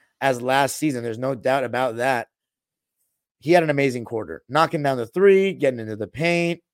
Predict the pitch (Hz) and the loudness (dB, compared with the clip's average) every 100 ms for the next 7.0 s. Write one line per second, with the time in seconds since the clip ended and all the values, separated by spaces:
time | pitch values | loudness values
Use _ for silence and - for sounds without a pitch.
0 | _ - 110 110 104 107 101 98 - 156 | _ -14 -12 -12 -10 -8 -8 -8 2 4
1 | 160 151 160 160 147 - _ _ 135 139 | 4 2 2 2 0 -10 _ _ 0 0
2 | 131 123 127 123 120 104 - 131 127 117 | 0 -2 -2 -4 -6 -10 -2 2 2 2
3 | 113 123 123 117 - 127 113 120 120 120 | -2 0 0 -2 -8 -8 -2 -2 0 0
4 | 120 - 117 120 120 117 117 117 110 110 | -2 -4 -12 -6 -4 -4 -6 -12 -16 -8
5 | 120 117 117 117 _ 113 110 107 104 107 | -2 0 -2 -4 _ -10 -8 -8 -10 -2
6 | 131 139 139 135 123 120 104 120 117 | 0 4 2 0 -8 -10 -8 -6 -6